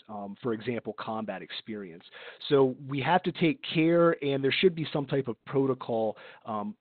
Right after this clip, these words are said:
which should be included as to how to navigate these circumstances and provide proper relief, not only to the mentees who are experiencing, uh, um, maybe mental distress, but also the mentors themselves.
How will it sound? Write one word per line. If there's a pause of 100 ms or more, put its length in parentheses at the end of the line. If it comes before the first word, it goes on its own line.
which
should
be
included
as
to
how
to
navigate
these
circumstances
and
provide
proper
relief,
not
only
to
the
mentees
who
are
experiencing, (340)
uh,
um,
maybe
mental
distress,
but
also
the
mentors
themselves.